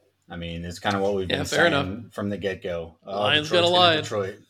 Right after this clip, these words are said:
Speaker 1: Yeah, exactly.
Speaker 2: <laughs>
Speaker 1: Um, and,
Speaker 2: Yeah.
Speaker 1: and the name you're looking for is Dan Campbell.
Speaker 2: Dan
Speaker 1: Um,
Speaker 2: Campbell, that's it. Thank you.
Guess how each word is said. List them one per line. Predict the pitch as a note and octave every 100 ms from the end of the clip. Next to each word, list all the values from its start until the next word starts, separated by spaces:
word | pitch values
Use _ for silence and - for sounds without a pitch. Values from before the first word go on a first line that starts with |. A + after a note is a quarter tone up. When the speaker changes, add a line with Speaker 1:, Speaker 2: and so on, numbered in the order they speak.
| _
Speaker 1:
Yeah, | G#2+ G2+ F2+
exactly. | F#2 G#2 G2+ - - -
Speaker 2:
<laughs> | - - F3+ - E3 - -
Speaker 1:
Um, | G#2+ F#2+ F2+
and, | A2 A#2
Speaker 2:
Yeah. | C3+
Speaker 1:
and | B2+
the | A#2
name | B2 B2
you're |
looking | A#2 A2+ G2+
for | A2
is | G#2
Dan | G2 G2+ G2
Campbell. | F#2+ F2 D#2+ _ _ _ _ _ _ G3+
Speaker 2:
Dan | B3
Speaker 1:
Um, | A#3+
Speaker 2:
Campbell, | E3+ B2+
that's | B2+ B2 B2+
it. | -
Thank | D3
you. | C3